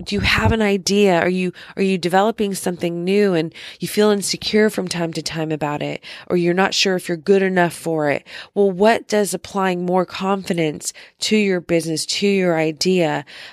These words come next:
uh, what does that look like? And what does that feel like? I love this question, man, because I'll tell you what, I am a very, very confident woman, but I can always find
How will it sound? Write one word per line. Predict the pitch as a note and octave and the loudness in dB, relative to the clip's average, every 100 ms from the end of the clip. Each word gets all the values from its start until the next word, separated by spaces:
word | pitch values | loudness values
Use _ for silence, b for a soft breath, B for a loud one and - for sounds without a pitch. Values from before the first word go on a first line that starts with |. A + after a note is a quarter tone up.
| B | B
uh, | F#3 E3+ | 2 2
what | F3+ A3+ | 4 2
does | A#3 | 2
that | A3 - | 0 0
look | F#3+ G3+ G3+ F3+ | 2 2 2 -2
like? | D#3+ - | -2 -2
And | E3+ | -2
what | F#3+ A3+ | 0 0
does | G#3 | -2
that | F#3+ - | -2 -4
feel | - - - F#3+ G3+ F#3+ | -8 -10 -2 2 2 2
like? | D#3+ C#3+ - - - B B B B | -4 -4 -6 -10 -20 B B B B
I | G#3+ | -4
love | A#3+ A#3 A3+ G#3 | 0 2 2 2
this | G3 - | -6 -6
question, | - D#3 D3 - D3 | -8 -8 -6 -8 -8
man, | D3 D3 | -10 -8
because | D#3 E3 F#3 E3 E3 - b b b _ - | -8 -6 -2 0 0 -6 b b b _ -2
I'll | G#3+ | -2
tell | G#3 G#3 | 0 0
you | F3+ | 0
what, | E3 D#3+ - - | 0 0 -2 -2
I | F3 | 0
am | G3 | 0
a | E3+ | -2
very, | D3 F3 F3+ F3+ | 0 4 4 4
very | E3 E3 | 2 0
confident | - D#3+ D3+ D3+ D#3 | -2 -6 -8 -6 -6
woman, | - D3+ E3+ G3+ G#3+ B B B - | -8 -6 -4 -4 -8 B B B 0
but | F#3 | 2
I | F3+ | 2
can | - F3+ E3+ _ - | 0 -8 -8 _ -4
always | D3+ E3+ F#3+ A3 A3+ A#3 G#3 - - | 0 2 2 4 4 2 0 -6 -10
find | - - E3 F3 F#3 | -12 -6 -2 -2 -4